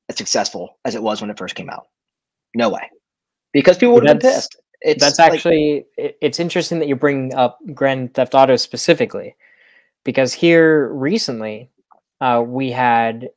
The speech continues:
Speaker 2: an instance where Rockstar released the Grand Theft Auto trilogy, and it was a broken disaster of a
Speaker 1: Mm-hmm.
Speaker 2: game. Like, it was disgusting how fucked up it was. Um,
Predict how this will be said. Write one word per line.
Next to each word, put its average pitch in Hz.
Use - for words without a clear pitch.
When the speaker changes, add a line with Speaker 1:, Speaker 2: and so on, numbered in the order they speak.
Speaker 2:
an 131
instance 117
where 113
Rockstar 120
released 117
the 117
Grand 110
Theft 117
Auto 110
trilogy, 104
and 120
it 285
was 123
a 120
broken 147
disaster 113
of 123
a 123
Speaker 1:
Mm-hmm. 110
Speaker 2:
game. 104
Like, 120
it 147
was 143
disgusting 123
how 107
fucked 107
up 104
it 92
was. 98
Um, 117